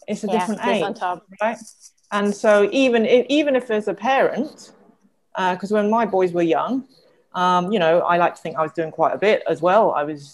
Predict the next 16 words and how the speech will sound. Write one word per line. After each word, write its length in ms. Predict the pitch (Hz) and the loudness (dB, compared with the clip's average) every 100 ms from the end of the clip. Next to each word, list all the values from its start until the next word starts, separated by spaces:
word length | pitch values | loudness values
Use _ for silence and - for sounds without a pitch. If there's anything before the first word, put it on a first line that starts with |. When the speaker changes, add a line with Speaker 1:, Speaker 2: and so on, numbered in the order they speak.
| - | -4
Speaker 1:
doing 180 | 175 165 | -4 2
dancing 420 | 180 175 175 156 | 2 2 -2 -6
and 120 | 151 | -6
swimming 340 | 190 180 170 | -4 -2 -2
and 100 | 147 | -2
other 220 | 156 156 156 | -4 -4 -4
things, 400 | 254 311 285 - _ _ _ _ | -2 -2 -4 -14 _ _ _ _
you 120 | 226 | -2
know, 300 | 196 175 196 | 0 2 2
but 240 | 208 214 180 | 2 2 4
nevertheless, 840 | 269 220 214 247 208 226 - - _ _ _ _ _ _ | 2 2 4 6 6 4 -2 -20 _ _ _ _ _ _
um, 880 | 202 202 202 202 202 202 196 196 196 - 196 | -4 0 0 0 0 0 -2 -4 -6 -8 -2
I 140 | 240 | 0
would 140 | 233 214 | 2 2
never 220 | 226 202 | 0 -2
question 680 | - 277 269 - 139 135 | -4 -4 -4 -6 -6 -6